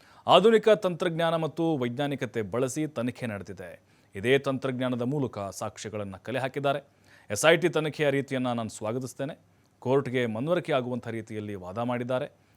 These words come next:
ಎಸ್ ಪಿ ಪಿ ಅಶೋ-, ಎಸ್ ಪಿ ಪಿ ಅಶೋಕ್ ನಾಯಕ್ ಹಾಗೆ ಬಿ ಎನ್ ಜಗದೀಶ್ ಅವರ ವಾದಕ್ಕೆ ಈಗ ಸ್ವತಃ ಕೋರ್ಟ್ ಪ್ರಶಂಸೆಯನ್ನು ವ್ಯಕ್ತಪಡಿಸಿದೆ. ನೋಡಿ, ಸಮರ್ಥವಾಗಿ ಇಬ್ಬರು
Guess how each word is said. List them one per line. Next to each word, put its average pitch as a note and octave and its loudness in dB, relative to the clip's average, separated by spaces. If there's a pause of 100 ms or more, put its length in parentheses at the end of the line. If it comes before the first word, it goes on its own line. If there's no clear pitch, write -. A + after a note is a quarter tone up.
(140)
ಎಸ್ G2 -10
ಪಿ A#2+ -6
ಪಿ A2+ -6 (100)
ಅಶೋ-, A2+ -8
ಎಸ್ A2 -8
ಪಿ B2+ -6
ಪಿ A2+ -6 (120)
ಅಶೋಕ್ E3+ -2
ನಾಯಕ್ G2 -8
ಹಾಗೆ G2+ -4 (320)
ಬಿ A2+ -2
ಎನ್ B2+ 2
ಜಗದೀಶ್ G#2+ -6
ಅವರ G2+ -8
ವಾದಕ್ಕೆ A2 -6
ಈಗ A2 -10 (580)
ಸ್ವತಃ A2 -8
ಕೋರ್ಟ್ C3 -4
ಪ್ರಶಂಸೆಯನ್ನು F#2+ -12 (320)
ವ್ಯಕ್ತಪಡಿಸಿದೆ. F2+ -10 (340)
ನೋಡಿ, A2+ -6
ಸಮರ್ಥವಾಗಿ A#2+ -4 (400)
ಇಬ್ಬರು A#2+ -2